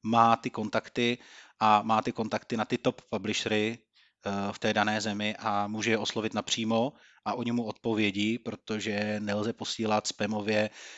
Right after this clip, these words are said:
na všechny možný affiliate weby, který si vyhledám třeba, třeba přes Google,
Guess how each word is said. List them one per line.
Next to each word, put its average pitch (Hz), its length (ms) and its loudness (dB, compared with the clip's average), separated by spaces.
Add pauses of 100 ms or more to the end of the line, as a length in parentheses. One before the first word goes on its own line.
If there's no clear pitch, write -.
(120)
na 107 260 -2
všechny - 340 -2
možný 104 420 -6
affiliate 110 420 -4
weby, 104 360 4 (420)
který 107 260 -2
si - 120 0
vyhledám 101 560 0
třeba, 95 560 -4
třeba 95 260 -8
přes 98 220 -4
Google, 110 400 4